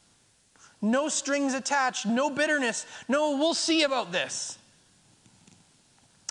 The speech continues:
Third, he gives him new sandals. The son's sandals had been through a lot.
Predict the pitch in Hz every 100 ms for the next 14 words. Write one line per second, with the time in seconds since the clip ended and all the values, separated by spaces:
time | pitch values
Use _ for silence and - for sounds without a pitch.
0 | - - 226 226 220 185 220 175 208 196
1 | 185 190 170 147 143 - - - _ _
2 | _ _ _ _ _ _ _ _ _ _
3 | _ _ _ _ _ _ _ _ - -
4 | 208 262 302 311 - 233 233 214 180 -
5 | 151 180 170 190 185 147 143 120